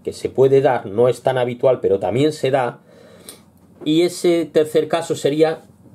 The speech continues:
que entra, eh, aceite aquí, puede ser en un gasolina, también en algunos diésel, pero ya digo que no es tan habitual,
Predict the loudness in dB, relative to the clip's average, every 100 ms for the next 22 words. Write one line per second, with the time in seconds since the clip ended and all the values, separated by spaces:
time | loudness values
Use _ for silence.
0 | -20 -20 -20 -20 -20 _ 2 2 2 -4
1 | -18 _ -4 -2 -2 0 -2 -2 -8 -18
2 | -14 -6 -2 -2 -2 -4 -4 -2 -2 -2
3 | -2 -2 -2 -2 -4 -2 -2 -2 -2 -4
4 | -6 -6 -4 -4 -4 -4 -4 -4 -2 -2
5 | -2 -6 -4 -4 -2 0 0 -2 -2 -4
6 | -4 -6 -2 -2 -2